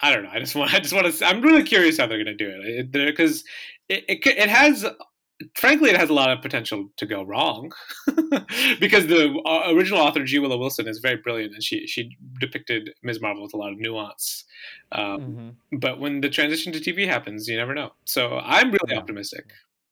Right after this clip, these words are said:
Speaker 1: Shireen Obaid Chinoy is directing it as well, which is cool.
Speaker 2: Yeah, I think all the, the behind the camera stuff, I think, is, is, is the even more exciting part about it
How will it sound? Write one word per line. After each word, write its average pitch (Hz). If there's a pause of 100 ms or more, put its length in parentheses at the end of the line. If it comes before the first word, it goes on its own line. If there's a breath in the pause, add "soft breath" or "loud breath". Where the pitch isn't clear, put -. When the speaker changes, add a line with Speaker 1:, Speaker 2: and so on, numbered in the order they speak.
(340 loud breath)
Speaker 1:
Shireen 170
Obaid 156
Chinoy 127
is 117
directing 110
it 104
as 104
well, 101 (220)
which 120
is 117
cool. - (1300 loud breath)
Speaker 2:
Yeah, 156
I 113
think 160
all 156
the, 151
the 127
behind 127
the 120
camera 107
stuff, -
I 95
think, 101
is, 95
is, 104
is 107
the 113
even 101
more 98 (380)
exciting 98
part 98
about 95
it -